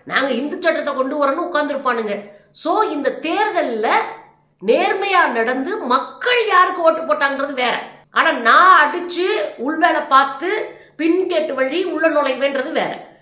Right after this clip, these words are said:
அப்ப இதை தடுக்கணும். மக்களா நினைச்சு நீ யார் ஓட்டு போட்டாலும் அதை ஏத்துக்கணும். ஆனால் போலியாக, பொய்யாக, பின்னால் வழியில வந்து நான் ஜெயிப்பேன்றதை தடுத்து நிறுத்தணும்.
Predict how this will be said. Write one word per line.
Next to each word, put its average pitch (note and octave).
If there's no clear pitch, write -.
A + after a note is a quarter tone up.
அப்ப D4
இதை F4+
தடுக்கணும். C#4+
மக்களா -
நினைச்சு D#4
நீ D4+
யார் D4
ஓட்டு D4+
போட்டாலும் C4
அதை C4+
ஏத்துக்கணும். -
ஆனால் G#3
போலியாக, D4+
பொய்யாக, A3+
பின்னால் E4+
வழியில B3
வந்து D#4+
நான் C#4+
ஜெயிப்பேன்றதை A3+
தடுத்து F3
நிறுத்தணும். -